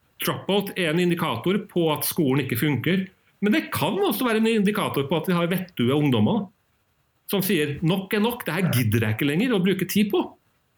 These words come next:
Så derfor er det vanskelig med en sånn enkel indikator som det der å si, det som er bra, er det som er viktig, er det som Nina sier blant annet, altså, at det må,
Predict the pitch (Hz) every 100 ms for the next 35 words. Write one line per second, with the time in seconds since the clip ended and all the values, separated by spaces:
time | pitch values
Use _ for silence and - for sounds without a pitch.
0 | _ _ _ _ _ _ _ _ _ -
1 | 196 190 233 226 180 190 247 311 247 185
2 | 185 247 220 185 180 196 143 117 147 143
3 | 139 120 113 110 110 104 95 104 123 107
4 | - - _ _ _ - - _ - 180
5 | 226 185 208 233 214 202 202 208 202 175
6 | 175 170 170 165 117 117 147 139 135 135
7 | 110 110 104 113 139 135 131